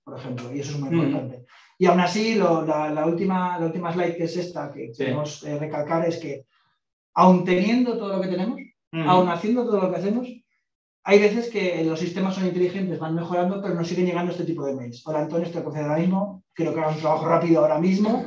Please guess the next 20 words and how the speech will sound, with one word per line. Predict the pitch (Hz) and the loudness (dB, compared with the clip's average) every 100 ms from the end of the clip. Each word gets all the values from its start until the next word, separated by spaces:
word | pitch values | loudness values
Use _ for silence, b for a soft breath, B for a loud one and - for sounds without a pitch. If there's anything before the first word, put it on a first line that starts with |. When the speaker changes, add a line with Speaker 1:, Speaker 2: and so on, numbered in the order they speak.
| B B B B | B B B B
Speaker 1:
envíame | 175 180 180 | 0 2 2
tu | 170 | 2
número | 170 185 | 0 2
de | 185 | 2
móvil | 190 202 | 2 0
y | 170 | -2
espera | 175 170 170 | -2 -2 0
mi | 170 | 0
S | 160 165 | -2 -4
M | 147 127 | -4 -6
S". | 123 - - _ _ _ _ _ | -10 -14 -20 _ _ _ _ _
Eh, | 151 143 139 135 | -10 -6 -4 -4
espera, | 151 135 | -2 -4
espera. | 123 127 - - - | -6 -10 -12 -16 -8
Entonces, | 143 151 - | -2 -2 2
como | 156 | 2
decía | 156 170 180 | 4 6 6
hoy | 180 | 6
en | |
Spafford | 180 - 175 190 196 | 4 2 -4 -2 -2